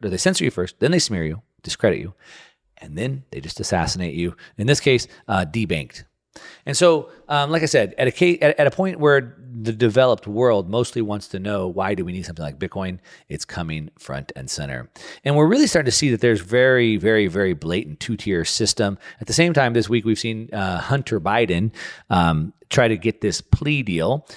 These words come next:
He's facing some serious, serious, serious, uh, allegations that could be even punishable by death. I mean, we're talking treason here. If you're just tuned in, you're listening to The Mark Moss Show. Of course, we talk about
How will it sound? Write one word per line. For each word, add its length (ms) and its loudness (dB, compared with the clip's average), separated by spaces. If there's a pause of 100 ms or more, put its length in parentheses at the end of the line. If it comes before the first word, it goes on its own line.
(120)
He's 200 -2
facing 380 0
some 180 -8
serious, 640 -2
serious, 560 0
serious, 760 0
uh, 340 -4
allegations 800 -6 (200)
that 100 -2
could 160 -2
be 80 2
even 180 0
punishable 380 -4
by 160 -6
death. 320 -2
I 20 -12
mean, 160 -10
we're 60 -12
talking 200 -8
treason 400 -8
here. 320 -10 (120)
If 100 0
you're 80 4
just 100 0
tuned 160 2
in, 120 4
you're 80 4
listening 340 2
to 440 4
The 120 2
Mark 260 -2
Moss 200 -2
Show. 160 4
Of 100 2
course, 220 4
we 80 2
talk 180 4
about 240 4